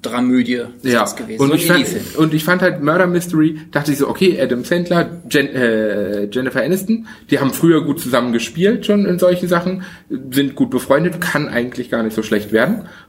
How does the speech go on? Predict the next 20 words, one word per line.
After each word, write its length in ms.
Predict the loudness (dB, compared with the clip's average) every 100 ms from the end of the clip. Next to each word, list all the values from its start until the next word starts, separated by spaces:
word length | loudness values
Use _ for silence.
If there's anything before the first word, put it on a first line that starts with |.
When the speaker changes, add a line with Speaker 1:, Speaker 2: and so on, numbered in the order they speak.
| _
Speaker 2:
Und 220 | 0 2
ich 80 | 0
finde 240 | 0 2
halt 240 | 0 0 0
insgesamt, 500 | 0 0 0 0 -2 -8 -18 -20 _
der 120 | -2
Film 500 | 2 2 2 0 -6
punktet 500 | 0 2 2 0 0
dadurch, 460 | 0 0 0 -2 -4 -4
dass 300 | -2 -2 -4
er 540 | -2 2 2 0 -6 -18 _ _ _ _ -2
eigentlich 440 | 0 0 -4 -8
schlecht 400 | -4 -4 -6 -14 -12
ist. 80 | -8
Speaker 1:
Worum 200 | -8 -6
geht's 240 | -6 -8
denn? 100 | -12 -18 _
Speaker 2:
Es 180 | -10 -4
geht 160 | 0 0
darum, 460 | 0 0 -2 -4